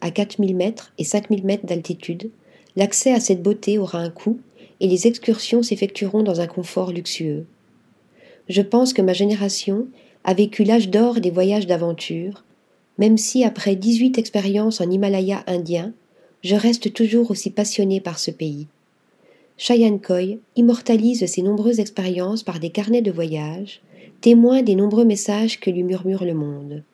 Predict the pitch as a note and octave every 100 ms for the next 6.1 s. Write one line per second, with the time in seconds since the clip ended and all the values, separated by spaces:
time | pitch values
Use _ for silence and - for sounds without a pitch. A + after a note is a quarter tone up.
0 | _ _ _ _ - - C4+ C4+ G3+ G#3+
1 | G#3+ G3+ F#3 A3+ _ _ - B3 A#3+ F#3+
2 | A#3 A3+ A3 G#3+ - F3 F#3+ - A3 A#3
3 | A3+ E3+ F3+ F3+ F3 A3 _ _ _ F#3
4 | G3+ G3 C4 B3+ - F#3 A3+ _ _ _
5 | - F#3+ G3+ - B3+ A#3+ G#3+ G#3+ - F#3+
6 | G#3+